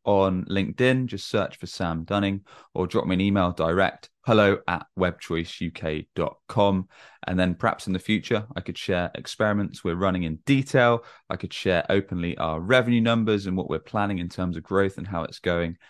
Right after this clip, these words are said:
and any other ideas that you guys wanna see. So with that, drop us a quick rating or review on Apple Podcasts if you did enjoy,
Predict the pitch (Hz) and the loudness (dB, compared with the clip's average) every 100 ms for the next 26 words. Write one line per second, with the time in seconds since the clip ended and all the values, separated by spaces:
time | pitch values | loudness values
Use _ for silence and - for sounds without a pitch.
0 | _ - 85 - 92 90 90 82 - 87 | _ -8 -6 -4 -4 0 0 -2 -2 -2
1 | 85 90 87 82 95 90 90 85 92 87 | -2 -2 -4 -2 -2 0 0 -2 -4 -6
2 | 85 - 147 139 - - - 185 175 220 | -4 2 4 2 -2 -20 0 4 8 6
3 | 175 - _ _ _ _ - 196 180 147 | 6 0 _ _ _ _ 2 4 6 4
4 | 139 - 120 - 156 143 143 139 135 123 | 2 0 2 2 4 6 4 4 4 6
5 | 110 123 113 107 110 98 - 113 - 104 | 6 4 4 2 0 -2 0 -2 0 -4
6 | 98 95 85 113 101 101 104 101 | -4 -8 -2 4 4 4 4 4